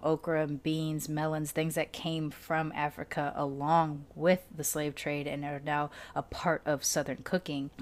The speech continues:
All, a lot of this stuff was actually brought alongside the, the people that were stolen, also the food and the, and the plants and, and things like that that were, that were brought over. Hibiscus is also another way to redden drinks and food that was,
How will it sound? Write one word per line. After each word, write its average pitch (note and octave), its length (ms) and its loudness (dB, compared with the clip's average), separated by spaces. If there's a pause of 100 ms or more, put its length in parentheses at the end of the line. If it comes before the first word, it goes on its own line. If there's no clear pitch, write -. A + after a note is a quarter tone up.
All, F3+ 260 8
a - 20 8
lot E3+ 200 10
of E3 80 6
this D#3+ 140 2
stuff D#3 240 0
was E3 200 2
actually D#3+ 280 0
brought D#3 320 0
alongside D#3 640 -2
the, D3 320 -4
the C#3+ 100 -2 (160)
people F3 440 6
that C3 180 -2
were C3+ 80 -6
stolen, C#3+ 480 -2
also - 280 -4
the C#3+ 100 -10
food F#3 480 2
and C#3+ 160 -4
the, C#3 200 -2
and C#3+ 140 0
the C3 60 -2
plants - 500 -2
and, C#3 240 -6
and C#3+ 160 -4
things D3 160 -6
like C#3 160 -12
that - 260 -4
that C#3 120 -4
were, C#3 240 -6
that D#3 120 2
were C#3 100 -2
brought D3 340 0
over. C#3 360 0 (200)
Hibiscus F3+ 580 6
is D#3 140 -2
also D3+ 340 2
another D3+ 320 0
way D3+ 220 0
to D3+ 520 -2
redden D3+ 460 0 (260)
drinks D3+ 380 0
and D3+ 160 -2
food D3+ 400 0
that D3 180 2
was, D3 420 -4